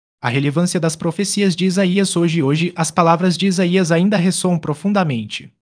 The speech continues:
Em um mundo cheio de incertezas, suas profecias nos oferecem consolo e esperança.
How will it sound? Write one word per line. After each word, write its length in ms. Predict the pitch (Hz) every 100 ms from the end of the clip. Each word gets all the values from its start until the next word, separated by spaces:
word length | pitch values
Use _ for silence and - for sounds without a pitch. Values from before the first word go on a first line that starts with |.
| _ _ -
Em 120 | 165
um 60 |
mundo 260 | 180 165 165
cheio 260 | - 165 165
de 100 | 180
incertezas, 680 | 202 196 180 156 143 - -
suas 300 | - 175 180
profecias 560 | 180 202 - 185 165
nos 120 | 156
oferecem 440 | 165 180 180 185 190
consolo 560 | 190 180 175 170 160 -
e 100 | 175
esperança. 800 | - 196 190 127 107 - 139